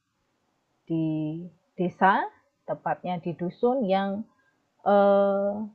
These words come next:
sangat bersejarah bagi kami tentunya, dengan tinggalan budaya masa lalu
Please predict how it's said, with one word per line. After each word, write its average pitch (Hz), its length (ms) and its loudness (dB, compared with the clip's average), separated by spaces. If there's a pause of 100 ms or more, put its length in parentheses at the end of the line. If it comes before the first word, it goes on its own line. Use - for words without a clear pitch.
(140)
sangat 220 280 2
bersejarah 196 760 -2
bagi 156 400 -6
kami 160 400 -8
tentunya, 156 720 -16 (720)
dengan 160 320 -6
tinggalan 170 880 -2
budaya 165 400 -2
masa 165 320 -6
lalu 196 600 0